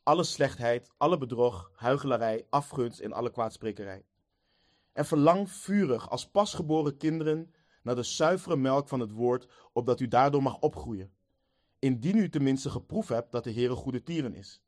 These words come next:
En kom naar hem toe als naar een levende steen, die wel door de mensen verworpen is, maar bij God uitverkoren en kostbaar.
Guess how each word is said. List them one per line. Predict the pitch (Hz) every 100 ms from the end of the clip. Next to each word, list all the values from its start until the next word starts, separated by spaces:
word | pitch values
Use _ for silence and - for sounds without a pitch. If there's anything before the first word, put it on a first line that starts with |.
| _ _ _ _ _ _
En | - 135 135
kom | - 208 226
naar | 208
hem | 156 151 190 196
toe | 151 202 302 _ _ _
als | 127
naar | 127 131
een | 123
levende | 120 143 185 208 175
steen, | - 127 120 156 208 _ _
die | - 139
wel | 110 147 190
door | 202
de | 175
mensen | 135 147 202 190
verworpen | 156 127 117 120
is, | 127 147
maar | 143
bij | 120
God | 101 131 131 -
uitverkoren | 165 202 175 - 127 127 -
en | 127 -
kostbaar. | 185 175 107 90 90